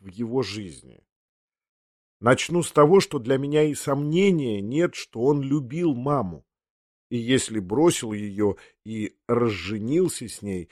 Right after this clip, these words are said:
уезжая, то, конечно, потому что слишком заскучал или что-нибудь в этом роде, что, впрочем, бывает и со всеми на свете, но что объяснить всегда трудно. За границей, после долгого, впрочем, времени,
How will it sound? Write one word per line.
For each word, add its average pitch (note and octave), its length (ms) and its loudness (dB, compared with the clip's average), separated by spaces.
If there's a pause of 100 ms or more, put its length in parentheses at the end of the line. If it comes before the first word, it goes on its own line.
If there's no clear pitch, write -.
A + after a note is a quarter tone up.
(200)
уезжая, A2 680 2
то, G2+ 140 -6
конечно, D3 440 -2
потому C3 300 -2
что C#3 180 -8
слишком C#3+ 500 -12
заскучал C#3 760 2
или D#3 220 -6
что-нибудь F3+ 580 -2
в C#3+ 60 -4
этом C#3+ 280 0
роде, C3+ 320 6
что, F#2+ 220 -6
впрочем, B2 420 -2
бывает A#2+ 520 2 (400)
и A#2 140 -12
со G2+ 200 -2
всеми D#3 400 0
на A2+ 200 -6
свете, A#2+ 460 -8
но F2 180 -12
что B2 260 -2
объяснить A#2 560 -6
всегда D#3 360 -4
трудно. B2+ 600 -10 (760)
За G#2+ 160 0
границей, C#3+ 580 2
после C3 360 -6
долгого, C#3+ 520 4
впрочем, C3 540 -2
времени, C#3+ 540 0